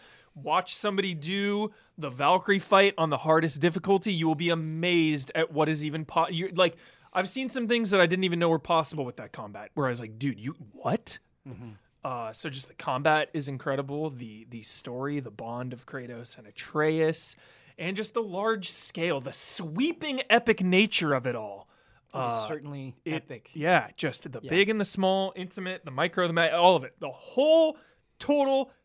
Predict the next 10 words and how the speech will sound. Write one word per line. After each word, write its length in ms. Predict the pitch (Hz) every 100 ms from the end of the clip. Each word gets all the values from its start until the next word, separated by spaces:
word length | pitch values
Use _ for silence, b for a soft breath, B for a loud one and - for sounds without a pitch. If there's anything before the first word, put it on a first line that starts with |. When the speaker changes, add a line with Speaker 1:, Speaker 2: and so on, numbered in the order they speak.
| _
Speaker 1:
package. 640 | - 254 - 131 - - - _ _ _ _ _ 131
Speaker 2:
Ragnarok's 440 | 139 123 110 -
gonna 140 | 117
be 60 | 98
sick. 380 | - - 101 _ -
Speaker 1:
God. 520 | 294 277 190 117 95 _ _ _ _ _ _ _ _ -
My 300 | 180 294 208
God. 360 | 156 123 107 - _ _ _ b b b _ _ -
The 80 |
best. 440 | 175 131 - -